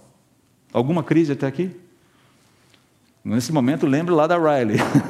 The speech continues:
<laughs> Riley, eh, desculpe, Minnesota ficou pra trás. Não dá. E aprender a lidar com os nãos da vida é um negócio essencial.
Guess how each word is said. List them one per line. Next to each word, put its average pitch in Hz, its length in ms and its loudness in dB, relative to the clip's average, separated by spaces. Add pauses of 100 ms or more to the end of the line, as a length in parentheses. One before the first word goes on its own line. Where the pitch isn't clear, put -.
(220)
<laughs> - 580 -16
Riley, 131 380 0
eh, 110 320 0
desculpe, 104 400 -6
Minnesota 117 480 -2
ficou 117 260 -8
pra 135 120 -8
trás. 82 680 -14 (1300)
Não 262 80 -4
dá. 254 320 -4 (400)
E 135 100 -14
aprender 165 500 0
a - 20 -2
lidar 156 400 0
com 135 180 0
os 110 140 -2
nãos 147 320 0
da 127 120 -4
vida 139 360 -4
é 139 100 -6
um 160 60 -4
negócio 156 360 -6
essencial. 180 720 -10